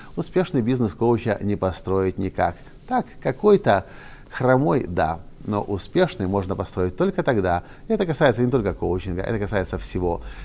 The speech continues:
Только тогда, когда вы развиваетесь, когда вы находитесь впереди остальных, когда вы лидируете, ведете за собой. Вот такой вот он простой секрет. Поэтому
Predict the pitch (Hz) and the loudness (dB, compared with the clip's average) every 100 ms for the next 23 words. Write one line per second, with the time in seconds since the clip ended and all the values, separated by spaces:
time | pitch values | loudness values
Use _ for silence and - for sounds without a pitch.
0 | - 175 196 160 117 95 95 - 98 90 | -4 0 2 4 6 4 2 0 2 2
1 | 107 165 131 104 90 95 92 104 101 101 | 4 2 4 4 4 2 -4 0 2 2
2 | 98 143 143 139 - 107 123 175 - 120 | 2 0 0 -4 0 0 4 2 2 0
3 | 110 101 - - - 117 120 110 113 95 | 0 0 -6 -14 -4 2 2 4 2 2
4 | - 107 110 127 175 120 - 95 110 135 | 0 4 4 4 4 4 2 -2 0 0
5 | 123 95 90 95 82 92 95 - - - | 0 -2 -2 -4 -2 -2 -4 -8 -12 -6
6 | 120 160 - 113 143 117 95 92 92 - | -2 -2 -2 -2 2 2 2 0 -4 -10
7 | - - 110 - - 135 117 - 104 - | -8 0 0 0 0 2 2 0 -4 0
8 | 95 90 - - - 127 147 117 107 | -2 -2 -8 -6 -2 0 2 2 2